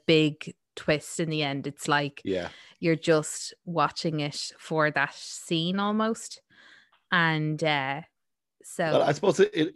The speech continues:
Speaker 2: it would be fun to see, like, what kind of clues I would miss out on the first time, I guess, knowing the ending. But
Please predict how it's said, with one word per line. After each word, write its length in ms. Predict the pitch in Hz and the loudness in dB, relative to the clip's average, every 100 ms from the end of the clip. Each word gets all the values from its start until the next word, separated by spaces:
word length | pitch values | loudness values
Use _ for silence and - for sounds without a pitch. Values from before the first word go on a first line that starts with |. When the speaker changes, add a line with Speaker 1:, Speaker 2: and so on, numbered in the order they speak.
| 135 | 2
Speaker 2:
it 40 | |
would 140 | 135 | 4
be 80 | 131 | 2
fun 240 | 127 143 131 | 2 2 2
to 160 | - | -8
see, 260 | 107 123 123 | -8 -6 -6
like, 180 | 120 104 | -4 -4
what 160 | 113 113 | -2 -4
kind 120 | 117 | -4
of 60 | 110 | -4
clues 260 | - 127 113 | 6 6 6
I 60 | |
would 140 | 107 104 | 0 -2
miss 260 | 110 - | -6 -4
out 80 | 104 | -2
on 120 | 104 | -2
the 40 | 101 | -4
first 360 | - 113 110 | -6 -6 -6
time, 160 | 101 92 _ | -10 -12 _
I 60 | 95 | -8
guess, 280 | 98 98 - | -6 -8 -6
knowing 260 | 107 101 | -4 -2
the 140 | 104 95 | -2 -2
ending. 240 | 90 92 - _ _ _ _ _ _ _ | -2 -8 -14 _ _ _ _ _ _ _
But 200 | 95 | -4